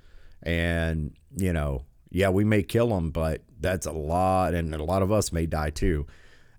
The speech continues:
That's the kind of, I mean, we talk so much, and we did in the past, not so much anymore, but we used to talk about all the time having such an overwhelming force that it deterred people from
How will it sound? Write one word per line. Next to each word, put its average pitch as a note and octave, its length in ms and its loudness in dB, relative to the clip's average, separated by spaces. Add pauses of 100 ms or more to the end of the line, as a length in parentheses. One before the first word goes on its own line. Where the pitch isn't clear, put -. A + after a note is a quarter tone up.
That's F#2+ 400 0
the C#3 120 0
kind A#2+ 400 2
of, A2 340 4
I B2 40 -2
mean, D3+ 320 6 (380)
we C#3 160 6
talk D#3+ 280 6
so C3+ 120 2
much, A2+ 280 2
and G#2 200 -2
we G#2+ 100 2
did G#2+ 300 2
in F2+ 200 -2
the C#2+ 60 -6
past, D2+ 460 -4
not D#2+ 160 -4
so - 100 -6
much D#2 180 -4
anymore, F2+ 340 0
but E2+ 120 -2
we F#2 100 0
used C3+ 220 2
to F#2+ 60 -2
talk F2 280 -4
about E2+ 180 -2
all D#2 120 -2
the E2 60 -6
time A#2 440 2 (500)
having G#2+ 400 2
such C3+ 260 0
an A#2 140 2
overwhelming A#2+ 800 4
force D#3 720 2
that A2+ 220 2
it G2+ 120 -2
deterred C3 580 2
people F#2+ 440 -2
from F#2 640 -2